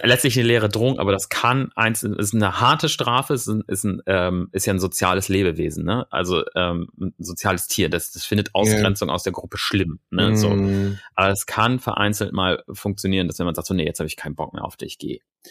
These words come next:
Speaker 2: Krass.
Speaker 1: Ähm, das, das kann, kann mal funktionieren, aber das nutzt sich sehr, sehr schnell ab und muss man sich auch überlegen, ob man das machen
Speaker 2: Mhm.
Speaker 1: möchte, halt, ne?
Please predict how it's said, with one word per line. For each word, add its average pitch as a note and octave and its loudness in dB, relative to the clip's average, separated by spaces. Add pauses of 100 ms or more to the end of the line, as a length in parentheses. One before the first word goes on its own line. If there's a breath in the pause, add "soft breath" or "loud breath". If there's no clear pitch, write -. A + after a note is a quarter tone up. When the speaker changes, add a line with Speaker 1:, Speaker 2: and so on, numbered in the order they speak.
Speaker 2:
Krass. - -8
Speaker 1:
Ähm, F#2 2 (140)
das, - -6
das G2+ -2
kann, A2+ 0
kann A#2 2
mal A2 2
funktionieren, A2+ 0
aber G2 2
das F#2+ -2
nutzt A2+ 2
sich G2+ -2
sehr, A#2+ 2
sehr A#2 2
schnell G2+ 2
ab - -4
und A2+ 2
muss A2+ 2
man A2 2
sich G#2 2
auch G2+ 4
überlegen, F#2+ 2
ob D#2+ -2
man F2+ 0
das F2 -4
machen E2+ -2
Speaker 2:
Mhm. G2 2
Speaker 1:
möchte, F2+ 0
halt, - -4
ne? F#2+ 0